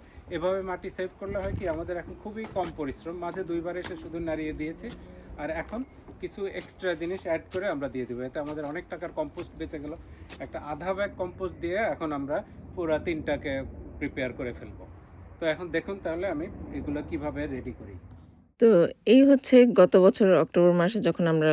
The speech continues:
Speaker 2: লাস্ট হারভেস্ট করলাম এবং তারপরে টবগুলোকে, আহ, ভালো মতো সেভ করে রেখেছিলাম, সেটার কিছু হাইলাইটস। তো দেখেই হয়তো আপনারা বুঝতে পারছেন যে অনেক বড় পট এগুলা,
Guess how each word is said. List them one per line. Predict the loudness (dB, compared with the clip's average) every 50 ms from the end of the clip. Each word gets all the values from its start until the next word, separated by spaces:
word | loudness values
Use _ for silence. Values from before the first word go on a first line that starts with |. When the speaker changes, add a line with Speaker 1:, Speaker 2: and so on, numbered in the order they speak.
| 6 6
Speaker 2:
লাস্ট | 6 4 4 0 0 0
হারভেস্ট | 0 2 4 4 2 2 2 0 2
করলাম | 4 4 4 4 4 2 2 2
এবং | 2 2 2 2 2 2 2
তারপরে | 2 2 2 2 4 6 6 6 4 4
টবগুলোকে, | 4 4 4 2 2 4 6 8 6 6 6 6 4 6 6 4
আহ, | 0 -6 -18 -18 -18 -20 -18 _ 0 2 4 6 6 6 6 6 6 6
ভালো | 8 8 8 6
মতো | 6 4 6 4 4 4 8
সেভ | 10 10 10 8 6 6
করে | 8 8 8 8 6
রেখেছিলাম, | 4 2 -2 -2 0 2 2 4 4 4 4 2 2
সেটার | 0 2 4 6 4 6 4
কিছু | 2 2 4 4 4 6
হাইলাইটস। | 8 10 10 10 12 10 10 10 8 6 -2 -10 -12 -18 -20 -20 -20 -20 -20 -20 -20 -20 -20 -20 -20 -20 -14 -2 4
তো | 6 6 10 12 10
দেখেই | 10 12 10 8 8 10
হয়তো | 8 8 8 6 6
আপনারা | 6 6 6 8 6
বুঝতে | 6 6 6 4 6
পারছেন | 6 2 4 4 6 6 6
যে | 6 4 4 6 6 8
অনেক | 10 10 10 8 10 10
বড় | 12 12 12 12 10 10
পট | 10 10 10 10 8 8
এগুলা, | 10 10 10 10 10